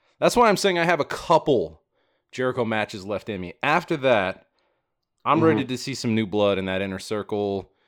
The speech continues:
Speaker 1: I'm ready to see M J F take it over, dis-, dismantle it, first of all, and then kinda, you know, do
Speaker 2: Mm-hmm.
Speaker 1: something else with it. Whatever they're planning to do. I don't know. It's a very confusing fucking thing they're doing over there at Dynamite with that.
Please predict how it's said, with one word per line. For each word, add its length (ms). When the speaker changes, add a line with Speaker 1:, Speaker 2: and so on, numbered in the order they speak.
Speaker 1:
I'm 140
ready 200
to 140
see 320
M 140
J 200
F 160
take 220
it 60
over, 640
dis-, 240
dismantle 600
it, 140
first 260
of 100
all, 280
and 140
then 120
kinda, 500
you 140
know, 220
do 80
Speaker 2:
Mm-hmm. 180
Speaker 1:
something 340
else 200
with 100
it. 60
Whatever 280
they're 120
planning 320
to 60
do. 140
I 100
don't 100
know. 120
It's 120
a 40
very 200
confusing 360
fucking 280
thing 160
they're 80
doing 160
over 160
there 200
at 80
Dynamite 400
with 120
that. 320